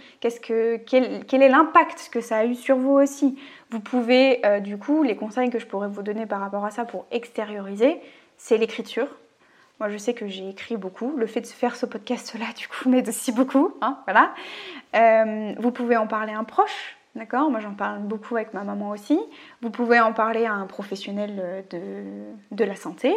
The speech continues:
hein, euh, peu importe, hein, par exemple, voilà, et cetera. Le but, c'est que vous ne gardiez pas ça pour vous, OK ? Parce que plus vous allez garder ça en vous, plus vous allez nourrir cette petite boule de feu là, et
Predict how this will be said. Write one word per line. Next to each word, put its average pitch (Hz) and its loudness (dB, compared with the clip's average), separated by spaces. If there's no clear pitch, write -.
hein, 277 2
euh, 202 -4
peu 202 0
importe, 247 4
hein, 285 -2
par 202 -12
exemple, 240 -4
voilà, 226 -4
et 269 -2
cetera. 220 0
Le 226 0
but, 320 4
c'est 247 0
que 277 2
vous 220 -6
ne 208 -8
gardiez 240 -2
pas 277 2
ça 262 -2
pour - -8
vous, 214 -10
OK ? 202 -4
Parce 220 -8
que 220 -2
plus 311 2
vous 233 -2
allez 214 0
garder 277 4
ça 277 -2
en 233 2
vous, 262 -4
plus - -4
vous 233 0
allez 196 2
nourrir 285 -2
cette 208 -12
petite 226 -8
boule 226 -6
de 196 -8
feu 339 -2
là, 320 4
et 220 -2